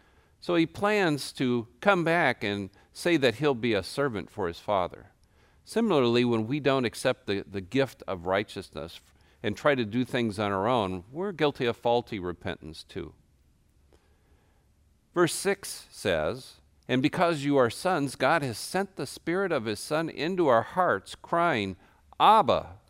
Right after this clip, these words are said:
Father.'" So it's kind of an if-then. I, I worked for Apple Computer previously, and in programming there's if-then loops. This is an if-then loop. I-, if we're truly sons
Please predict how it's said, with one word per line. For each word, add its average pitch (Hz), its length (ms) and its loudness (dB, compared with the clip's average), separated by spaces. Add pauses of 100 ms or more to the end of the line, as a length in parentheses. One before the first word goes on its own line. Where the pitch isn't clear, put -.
Father.'" 170 540 -2 (1600)
So 170 140 4
it's 165 120 2
kind 226 220 4
of 165 80 4
an 131 180 2
if-then. 135 600 0
I, 87 120 -2
I 90 220 -2
worked 131 300 4
for 131 100 2
Apple 127 300 4
Computer 123 400 -4
previously, 127 760 0
and 104 100 0
in 90 100 -6
programming 120 640 0
there's 90 260 -4
if-then 113 540 -2
loops. 104 420 -4 (540)
This 180 220 0
is 143 140 0
an 135 120 2
if-then 113 420 0
loop. 76 240 -8
I-, 117 240 -2
if - 160 -10
we're 127 200 0
truly 208 600 0
sons 156 680 -2